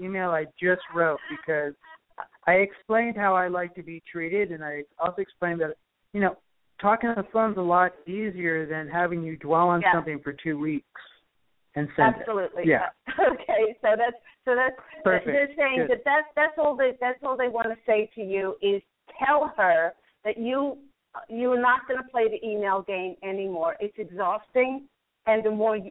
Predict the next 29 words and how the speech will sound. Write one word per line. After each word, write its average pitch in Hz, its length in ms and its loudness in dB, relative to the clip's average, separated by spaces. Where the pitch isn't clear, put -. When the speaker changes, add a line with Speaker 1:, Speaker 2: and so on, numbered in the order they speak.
Speaker 2:
authentic 226 720 0
you 220 220 2
are, 185 240 4
and 196 140 2
I 190 100 4
know 202 260 0
you're 185 220 -2
a 175 80 -2
very 180 320 -2
authentic 170 600 -4
fellow. 151 400 2
Okay, 175 300 0
the 165 80 -4
more 202 280 6
authentic 208 480 -2
you 196 120 -8
can 185 200 -6
be, 175 260 -4
the 180 80 -6
more 180 280 0
authentic 180 540 -6
then 175 180 -4
she 175 140 -2
will 156 300 -4
be. 139 240 -6
Speaker 1:
Okay, 180 260 0
cool. 220 260 0
Speaker 2:
All - 140 4
right. 170 280 0